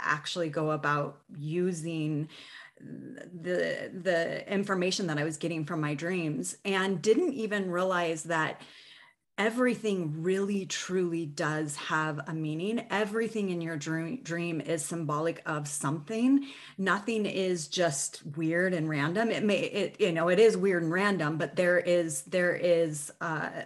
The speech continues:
a beautiful perfection and information and message that's coming through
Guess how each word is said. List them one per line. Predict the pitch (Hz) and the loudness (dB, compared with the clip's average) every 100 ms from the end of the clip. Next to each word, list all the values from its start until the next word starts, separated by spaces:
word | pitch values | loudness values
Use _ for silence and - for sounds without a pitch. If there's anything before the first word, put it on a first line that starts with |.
| - | -6
a | 180 | -4
beautiful | 156 170 175 180 214 220 208 190 - 170 165 | -4 -6 -6 -2 2 4 4 0 -2 0 0
perfection | - 175 - 170 175 - 175 165 156 151 | -2 -6 -4 -4 -4 -4 -4 -2 -2 -4
and | 180 160 156 | -6 -4 -4
information | 147 170 180 170 160 156 156 | -4 -6 -4 -4 -4 -4 -2
and | 151 | -2
message | 147 156 165 151 147 | -2 -4 -6 -6 -6
that's | - - | -10 -10
coming | - 165 156 | -10 -6 -6
through | 147 180 202 170 | -6 -4 -2 -2